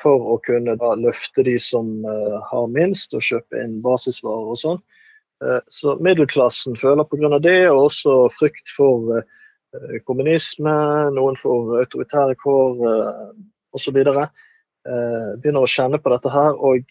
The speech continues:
en del, eh, emigrerer da. På den tiden kunne du fortsatt emigrere i nitten seksti i, eh, du kunne reise med fly til U S A, eh, og der har du jo på en måte, som du sier da, eh,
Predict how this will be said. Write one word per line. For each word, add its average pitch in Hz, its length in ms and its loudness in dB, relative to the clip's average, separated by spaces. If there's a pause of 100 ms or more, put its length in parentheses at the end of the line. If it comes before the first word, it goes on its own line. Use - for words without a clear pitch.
(160)
en 139 140 -6
del, 135 460 4
eh, 120 340 -2 (120)
emigrerer 156 440 4
da. 117 160 2
På - 140 -10
den 135 120 -6
tiden 143 220 0
kunne 123 140 -4
du 120 80 -4
fortsatt 131 320 -6
emigrere 117 640 -6
i 117 60 -20
nitten 120 200 -20
seksti - 400 -6
i, 117 240 -6 (840)
eh, 113 200 -10
du 117 100 -12
kunne 123 200 -12
reise 120 240 -8
med 117 140 -10
fly 151 200 2
til 135 200 -6
U 143 60 2
S 139 160 0
A, 196 120 2 (400)
eh, 139 320 2 (140)
og 131 840 2 (380)
der 147 180 2
har 151 160 4
du 156 80 6
jo 127 80 4
på 131 120 -6
en 120 80 -4
måte, 123 400 0 (340)
som - 180 -10
du 131 80 -2
sier 123 320 2
da, 120 140 2 (160)
eh, 113 280 -2